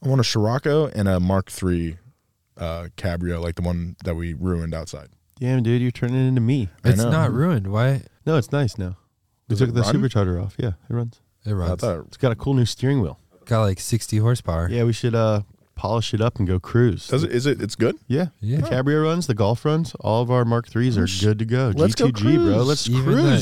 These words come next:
Speaker 3: the
Speaker 2: dude.
Speaker 3: E thirty-six runs too, but the coolant is little.
Speaker 1: Dude, I think I might come here on the weekend and get the Cabrio.
Speaker 3: Yeah.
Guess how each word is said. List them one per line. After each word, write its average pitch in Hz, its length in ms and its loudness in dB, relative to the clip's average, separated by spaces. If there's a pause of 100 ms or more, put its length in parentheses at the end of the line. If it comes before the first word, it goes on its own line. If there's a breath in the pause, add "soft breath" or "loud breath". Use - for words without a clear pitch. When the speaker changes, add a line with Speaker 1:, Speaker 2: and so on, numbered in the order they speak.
Speaker 3:
the 131 80 0
Speaker 2:
dude. 147 100 4
Speaker 3:
E - 40 4
thirty-six 143 540 0
runs 110 280 0
too, 123 160 0
but 104 160 -2
the 95 100 -4
coolant 95 400 0
is 85 180 -4
little. 80 320 -8
Speaker 1:
Dude, 139 400 -2
I 104 120 -6
think 127 280 -6 (400)
I 95 80 -2
might 92 320 -2 (520)
come 98 160 -8
here 117 100 -4
on 135 80 -2
the 135 80 -4
weekend 98 560 -6
and 78 240 -14
get - 160 -16
the 147 80 -14
Cabrio. 120 720 -8
Speaker 3:
Yeah. 107 220 0